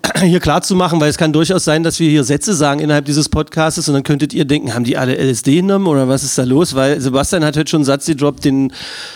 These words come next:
Speaker 1: ja, nee, das mit dem U-Boot war, weil ich ein U-Boot wollte.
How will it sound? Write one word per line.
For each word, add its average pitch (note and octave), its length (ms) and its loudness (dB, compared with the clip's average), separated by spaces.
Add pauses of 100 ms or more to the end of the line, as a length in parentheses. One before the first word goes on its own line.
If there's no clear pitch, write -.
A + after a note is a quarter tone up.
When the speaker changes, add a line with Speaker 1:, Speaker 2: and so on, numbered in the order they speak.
(120)
Speaker 1:
ja, C3+ 140 0
nee, C3 100 2
das B2+ 160 -2
mit D3 100 -2
dem C3 140 -2
U-Boot D#3+ 340 0
war, E3 160 0
weil D3 80 2
ich C#3+ 100 -2
ein - 60 -4
U-Boot D#3 260 2
wollte. D3 360 0